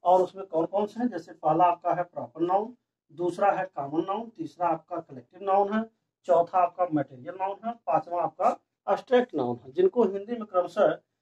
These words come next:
आप कह सकते हैं व्यक्तिवाचक संज्ञा, फिर common noun को जातिवाचक संज्ञा, फिर समूहवाचक संज्ञा, फिर आपका पदार्थ या इसको आप कह सकते हैं एक तरह से धातुवाचक संज्ञा या पदार्थवाचक संज्ञा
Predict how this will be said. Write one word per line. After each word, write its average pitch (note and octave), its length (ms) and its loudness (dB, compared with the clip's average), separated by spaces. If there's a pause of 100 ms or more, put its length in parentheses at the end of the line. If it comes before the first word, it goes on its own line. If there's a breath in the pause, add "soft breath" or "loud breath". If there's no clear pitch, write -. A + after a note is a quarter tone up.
(160)
आप F#3+ 200 4
कह G3 100 0
सकते F#3+ 320 -6
हैं F3+ 120 -8
व्यक्तिवाचक F#3 580 -2
संज्ञा, F#3+ 380 0 (440)
फिर F#3+ 140 -10
common F#3 340 2
noun F#3 200 4
को F3+ 160 -10
जातिवाचक F#3 640 -2
संज्ञा, F#3 380 -2
फिर D#3+ 180 -10
समूहवाचक F#3 680 -2
संज्ञा, G3 380 2 (460)
फिर F3+ 120 4
आपका F3 280 6
पदार्थ E3 480 2
या D#3 280 4 (120)
इसको D#3+ 260 -4
आप E3+ 160 2
कह D#3 100 -6
सकते D#3 320 -10
हैं D3+ 100 -6
एक D#3 60 -16
तरह D3 180 -6
से D3 160 -14
धातुवाचक F#3 640 -2
संज्ञा G3 300 -2
या F#3+ 140 0
पदार्थवाचक F3+ 680 -4
संज्ञा G3 440 0